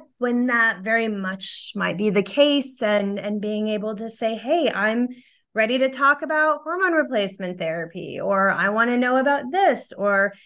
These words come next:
"Sex is feeling different, and could this be part of my body going through some change?"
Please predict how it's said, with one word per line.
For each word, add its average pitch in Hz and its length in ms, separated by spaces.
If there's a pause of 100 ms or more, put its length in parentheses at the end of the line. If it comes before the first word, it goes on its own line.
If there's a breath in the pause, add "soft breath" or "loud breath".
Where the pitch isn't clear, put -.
"Sex 196 380
is 262 160
feeling 330 300
different, 370 540
and 208 240
could 214 160
this 240 200
be 247 180
part 226 320
of 208 100
my 202 140
body 180 380
going 185 320
through 165 160
some 180 240
change?" - 580